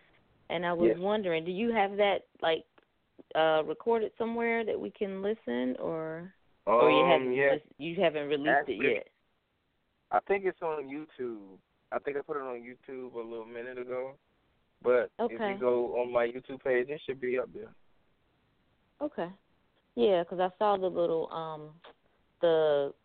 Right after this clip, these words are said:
Speaker 1: like, it was just the thing with your name and it had Dirty Wine, and I was like, "What is that?" And it, I couldn't click it on your page, so I wanted to hear what that was about. So I'm gonna see if I can find that 'cause I like, uh, I like,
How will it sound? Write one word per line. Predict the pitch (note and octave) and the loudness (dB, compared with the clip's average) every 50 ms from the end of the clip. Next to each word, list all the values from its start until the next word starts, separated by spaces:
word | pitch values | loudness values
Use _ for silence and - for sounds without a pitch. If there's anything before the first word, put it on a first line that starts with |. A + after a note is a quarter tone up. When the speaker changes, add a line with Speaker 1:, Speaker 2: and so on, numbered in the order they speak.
| _ - | _ 0
Speaker 1:
like, | E3+ E3 F3 | 0 2 2
it | F3+ | 0
was | E3+ E3+ D#3 | 0 0 -2
just | D#3 E3 E3 E3 - - | -4 -4 -4 -6 -8 -8
the | D#3 D3+ D3 D3 C#3+ C#3 C3 C3 - _ | -6 -4 -4 -2 -2 -4 -4 -6 -2 _
thing | E3+ E3 D#3+ D#3 D3+ | 0 0 0 0 -2
with | D3 C#3 - | -4 -2 0
your | D3 C#3 | 0 0
name | D3 D#3 D#3 D3+ D3+ D3+ D3 | 2 0 0 0 0 0 -2
and | C#3+ C#3+ | -2 -2
it | D3+ | -2
had | C#3+ C3+ C3+ | -2 -2 2
Dirty | - D3+ D3+ D3+ D3+ D3+ | 2 2 2 2 0 -4
Wine, | C3+ C#3+ C#3+ C#3+ C#3+ C#3 C3+ | -6 -6 -6 -4 -4 -6 -6
and | C3 C3+ | -6 -6
I | C#3+ E3 | -8 -8
was | F#3+ G3 | -6 -6
like, | G#3 A3 B3 | -6 -6 -4
"What | E4 G4+ A#4 | -4 -4 -4
is | G#4 G4+ _ - | -4 -4 _ -6
that?" | G#4+ A#4+ G#4+ B3 - - _ _ - - _ _ _ - | -4 -2 -2 -4 -4 -8 _ _ -20 -20 _ _ _ -4
And | D#3 D#3+ | 0 0
it, | D3 C#3+ - - | 0 0 0 -2
I | D3 | -4
couldn't | - - G#3+ E3+ C#3+ - | 0 2 2 2 2 0
click | - G#3 F#3 - F3+ | 0 -2 0 0 0
it | - | -2
on | D3+ D3 C#3+ | -2 -2 -2
your | C#3 C#3+ | -4 -4
page, | - G3+ E3+ E3 D3+ C#3 C3+ - | 0 0 2 2 2 0 -2 -4
so | - C#3+ | -2 0
I | |
wanted | - - D#3 D3 - - | 2 2 2 0 -4 -8
to | C#3+ | -8
hear | D#3 E3+ D3 C#3+ | -4 -4 -4 -4
what | - - | -4 -4
that | - C3 - | -4 -6 -4
was | - C3+ C3 C#3 | -6 -6 -8 -4
about. | C#3 C3+ C3+ C3 B2+ - - - _ | -2 0 0 0 -2 -4 -8 -10 _
So | - C3+ C3 C3 | -4 -4 -2 -2
I'm | - - F#3 | -4 -6 -8
gonna | E3+ - - | -8 -6 -4
see | D#3 | -4
if | D3+ C#3+ D3 | -4 -4 -4
I | D3 D3 | -6 -8
can | D3+ C#3 - | -10 -12 -12
find | - C#3 C3+ C3 C3 C3+ | -10 -10 -8 -8 -8 -10
that | B2+ - - | -10 -12 -12
'cause | - C#3 D#3 | -12 -10 -10
I | D#3 | -8
like, | C#3+ C#3+ C3+ C3 - _ - - | -8 -8 -10 -10 -12 _ -12 -10
uh, | - - - A#2 C3 C#3+ - _ _ _ _ _ _ _ _ _ _ _ | -8 -8 -8 -8 -10 -12 -16 _ _ _ _ _ _ _ _ _ _ _
I | - | 4
like, | F#3+ F3 D3 B3+ | 4 4 4 0